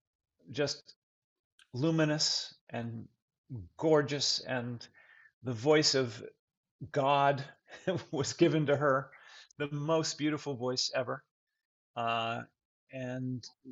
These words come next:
we, we were together in that show for a long time. Uh, I took over for Mandy.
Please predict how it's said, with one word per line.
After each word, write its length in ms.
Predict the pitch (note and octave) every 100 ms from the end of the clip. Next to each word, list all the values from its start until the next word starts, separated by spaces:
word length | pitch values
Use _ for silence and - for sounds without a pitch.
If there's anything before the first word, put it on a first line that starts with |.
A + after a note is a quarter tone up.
| A#2 _
we, 400 | A2+ F#3 C#4 B3
we 180 | D#3 A#3
were 140 | C#4+ D4
together 400 | A#3 A#3+ A3+ G#3
in 120 | F#3
that 140 | F3
show 220 | - F#3 E3+
for 160 | C#3+
a 60 | A#2
long 320 | A#2+ D#3+ F#3
time. 300 | G3+ G3 B2
Uh, 180 | B2 A2+ - B2+ A#2+
I 120 | D3
took 200 | F#3+ A3+
over 220 | G#3+ F3 D3
for 140 | C#3+
Mandy. 560 | C#3 D#3 F3+ B2 E2+